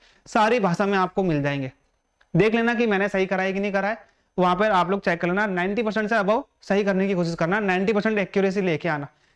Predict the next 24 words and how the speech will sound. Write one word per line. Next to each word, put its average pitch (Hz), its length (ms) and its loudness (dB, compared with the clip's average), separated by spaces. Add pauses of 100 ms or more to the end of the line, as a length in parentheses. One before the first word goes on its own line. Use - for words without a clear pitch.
(120)
ठीक 233 180 0
है। 285 160 -2 (240)
तो 214 100 2
ये 220 160 2
सब 254 180 2
चीजें 254 220 2
हैं, 254 160 0
सोर्सेज 233 340 0
मैंने 247 180 0
आपको 240 220 0
बता 226 280 0
दिया, 233 280 -2 (260)
रिजल्ट 240 340 4
मैंने 247 180 0
आपको 240 160 -4
बता 226 180 0
दिया 220 120 0
कि 240 120 0
अप्रैल 220 300 0
के 233 120 -4
लास्ट 196 280 2
में 220 120 -2
आ 214 60 0
जाएगा। 220 320 0